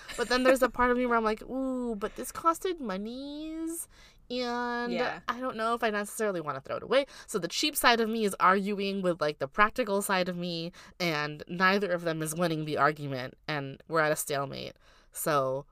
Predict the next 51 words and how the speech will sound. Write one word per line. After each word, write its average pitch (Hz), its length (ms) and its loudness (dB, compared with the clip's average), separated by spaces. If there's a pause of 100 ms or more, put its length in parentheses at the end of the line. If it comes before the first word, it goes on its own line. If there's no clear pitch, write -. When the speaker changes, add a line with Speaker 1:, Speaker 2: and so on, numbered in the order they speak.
(340)
Speaker 2:
Push - 260 -10
and 180 140 -12
pull. 185 360 -12
Speaker 1:
yeah, 185 420 8
so - 160 -4
that 208 180 6
was 208 160 -2
Speaker 2:
Yeah. 214 60 -8
Speaker 1:
hard. 151 340 4 (340)
Um, 156 560 -2 (140)
and 180 140 -4
maybe 185 300 -4
we 214 140 2
should 202 200 -6
do 190 140 -2
an 202 140 -2
episode 247 380 0
about 254 360 4
when 240 220 -2
makeup 285 320 -2
expires, 190 640 0
<laughs> - 60 -16
because 233 600 -4 (560)
that 175 220 2
was, 165 440 -8
Speaker 2:
Yeah, 349 280 6
Speaker 1:
ooh. - 20 2
Speaker 2:
can 285 240 2
we, 370 300 6 (120)
th-, 262 140 6
can - 160 2
we 427 100 6 (100)
really 254 400 6
have 277 260 2
someone 240 380 0
come 220 220 -4
on 185 380 -2
this 190 160 -6
show 165 260 -6
and 170 140 -6
tell 160 160 -4
us 165 140 -4
that? 180 240 -6
Because 185 260 -6
I 190 160 2
also 175 360 -2
had 160 240 -8
issues 165 480 -6
getting 170 300 -6
rid 165 160 -6
of 160 200 -8